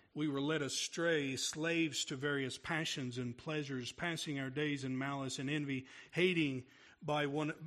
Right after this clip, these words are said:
hated by others and hating one another." Or Galatians, You were enslaved to those that by nature are not God's. Or you might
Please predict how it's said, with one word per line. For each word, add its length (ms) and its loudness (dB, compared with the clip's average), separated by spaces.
hated 280 6
by 200 6
others 300 4
and 120 0
hating 380 2
one 140 0
another." 400 0
Or 40 -4
Galatians, 880 0
You 120 0
were 100 0
enslaved 720 2
to 80 -2
those 380 2
that 180 -2
by 160 2
nature 440 0
are 160 -2
not 340 -4
God's. 760 -4
Or 100 2
you 80 2
might 240 0